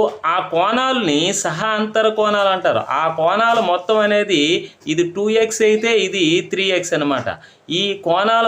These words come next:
మొత్తం ఎప్పుడు కూడా వన్ ఎయిటీకి ఈక్వల్ అనమాట. అంటే ఫైవ్ ఎక్స్ ఈక్వల్ టు వన్ ఎయిటీ.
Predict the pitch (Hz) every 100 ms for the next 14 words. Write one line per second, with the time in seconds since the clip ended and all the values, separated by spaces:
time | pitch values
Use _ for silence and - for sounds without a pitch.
0 | 196 180 208 180 175 196 196 185 175 151
1 | 175 170 170 139 131 131 113 101 92 85
2 | _ _ _ _ - - _ - 202 254
3 | 247 139 143 214 247 254 - 226 247 233
4 | 247 208 208 208 139